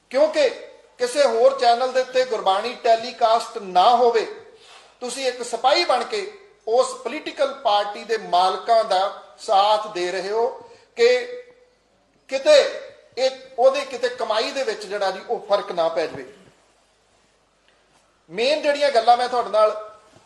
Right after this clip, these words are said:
ਅੱਜ ਦੀ ਇਸ ਪ੍ਰੈਸ ਕਾਨਫਰੰਸ ਦੇ ਵਿੱਚ ਇਹੀ ਜ਼ਿਆਦਾ ਜਿਹੜੀਆਂ ਉਹ ਕਰਨੀਆਂ ਸੀਗੀਆਂ।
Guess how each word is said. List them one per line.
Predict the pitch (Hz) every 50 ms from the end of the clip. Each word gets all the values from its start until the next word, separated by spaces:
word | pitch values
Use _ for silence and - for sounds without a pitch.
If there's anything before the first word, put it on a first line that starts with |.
| _ _
ਅੱਜ | 190 208 226 226 240
ਦੀ | 262 254 247
ਇਸ | 240 240 -
ਪ੍ਰੈਸ | 247 233 226 226 -
ਕਾਨਫਰੰਸ | - 233 226 226 220 233 233 226 -
ਦੇ | 233 233
ਵਿੱਚ | 226 220 - - - - -
ਇਹੀ | 202 202 214 277 294
ਜ਼ਿਆਦਾ | 269 240 202 202 208 202 202 190 - - - - - -
ਜਿਹੜੀਆਂ | 165 202 208 208 208 196
ਉਹ | - 202
ਕਰਨੀਆਂ | 196 - 180 180 185 196 208 208
ਸੀਗੀਆਂ। | 202 220 226 208 220 220 208 190